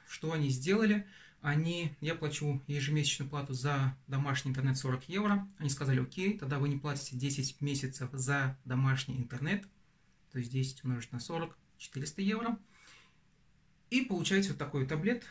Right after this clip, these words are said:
и дополнительную сим-карту. Я сказал: «Окей, если так будет, то тогда я согласен». То есть, получается, бесплатно от Eins und Eins достался мне вот этот вот планшет. Э,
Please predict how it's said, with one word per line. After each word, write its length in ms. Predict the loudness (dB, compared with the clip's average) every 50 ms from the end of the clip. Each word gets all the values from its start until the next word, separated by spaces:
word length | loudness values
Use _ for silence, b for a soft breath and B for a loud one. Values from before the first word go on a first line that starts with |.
| B B B B B B B _ _ _ _ _ _ _ _ _ _ _ _ _ -12
и 60 | -8
дополнительную 460 | -8 -6 -4 -4 -2 -2 0 0 -2
сим-карту. 340 | 0 -2 -4 -6 -8 -12 -14
Я 60 | -14 -12
сказал: 220 | -8 -6 -6 -4 -6
«Окей, 220 | -4 -2 2 2
если 280 | 4 4 4 2 0 -2
так 260 | -2 0 0 2 4
будет, 260 | 4 4 4 2 0 -4
то 120 | -8 -8
тогда 260 | -6 -8 -6 -4 -2
я 100 | 0 0
согласен». 480 | 0 -2 -2 0 0 0 0 0 -2 -2
То 100 | -2 -4
есть, 120 | -8 -8
получается, 560 | -8 -6 -2 0 0 0 0 0 -2 -2 -2 -6 -12 -6
бесплатно 840 | 0 4 4 4 4 2 -4 -4 -2 -2 -2 -2 -4 -4 -4 -4 -6
от 180 | -8 -8 -6 -2
Eins 260 | 0 2 2 2 2
und 120 | 0 0 0
Eins 340 | 2 0 0 0 -4 -8 -10 _ _ _ _ _ _ _ _ _ _ _ _ _ _ _ _ _ _ _ _ -20 -20 _ _ _ _ _ _ -8
достался 580 | -4 -4 -4 -4 -2 -2 -2 -2 -2 0 2
мне 360 | 2 4 4 4 4 2 0 -4
вот 120 | -6 -6
этот 220 | -6 -6 -6 -8 -8
вот 160 | -8 -10 -10 -12 -20 _ _ _ -4
планшет. 580 | 2 4 4 4 4 4 4 2 2 0 -4 -16 b b b b b b b b b b b b b b _ _ _ _ _ _ _ _ _ _ -20 -20 -20 _ _ _ _ _ 0
Э, 320 | 4 6 6 8 8 6